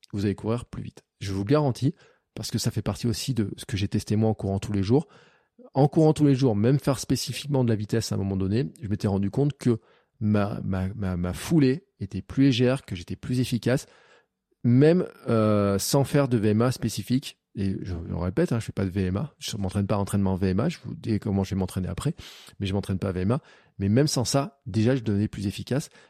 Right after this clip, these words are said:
Et donc, même juste par la régularité, j'ai envie de dire, même sans entraînement spécifique de vitesse,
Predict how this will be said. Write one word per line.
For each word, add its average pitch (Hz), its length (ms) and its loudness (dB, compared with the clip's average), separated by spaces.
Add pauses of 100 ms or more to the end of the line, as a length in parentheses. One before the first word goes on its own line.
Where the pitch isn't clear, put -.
(140)
Et 107 100 -4
donc, 143 340 2 (360)
même 120 540 4 (400)
juste 165 280 0
par 101 120 -2
la 98 140 0
régularité, 135 560 2
j'ai 180 60 0
envie 104 140 2
de 92 60 -8
dire, 151 200 -2
même 123 260 2
sans 151 120 -2
entraînement 117 360 0
spécifique - 440 -6
de 104 60 -4
vitesse, 107 320 -4